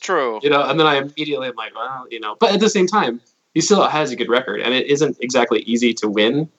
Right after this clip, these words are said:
Speaker 2: at Memphis either. But then I always worry about saying that sentence, "It's not easy to win," and if they've found success in a place it's not easy to win,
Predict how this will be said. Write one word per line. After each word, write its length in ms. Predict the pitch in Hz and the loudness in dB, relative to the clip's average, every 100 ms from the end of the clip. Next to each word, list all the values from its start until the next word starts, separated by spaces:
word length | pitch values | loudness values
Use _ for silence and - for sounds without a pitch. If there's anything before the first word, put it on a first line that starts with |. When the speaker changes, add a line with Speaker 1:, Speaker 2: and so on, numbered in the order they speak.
| _ | _
Speaker 2:
at 280 | - 151 - | 0 0 0
Memphis 340 | 139 147 147 | 2 2 4
either. 280 | 147 139 160 | 4 6 4
But 180 | 151 120 | 6 4
then 260 | 127 127 127 - - | 6 4 2 -8 -4
I 100 | - | 2
always 240 | 139 160 127 | 4 4 4
worry 240 | 135 143 | 4 4
about 240 | 131 120 | 4 2
saying 320 | - 123 120 123 | 0 0 0 0
that 140 | 110 | -2
sentence, 400 | - 113 123 117 | -2 0 0 0
"It's 100 | 107 | 0
not 220 | 117 113 | 0 0
easy 180 | 117 113 | -2 -2
to 100 | 104 | -2
win," 340 | 101 107 107 107 | 0 0 0 -2
and 160 | 107 | 0
if 160 | 107 - | 0 4
they've 200 | 107 104 _ _ _ _ | 4 4 _ _ _ _
found 240 | - 117 113 | 2 2 2
success 400 | 107 - 110 107 | 0 0 0 0
in 60 | |
a 40 | 104 | 0
place 240 | 107 107 | 0 0
it's 140 | - - | -2 0
not 160 | 104 | 2
easy 220 | 120 120 | 2 0
to 80 | 110 | 0
win, 320 | 104 110 123 | 2 2 0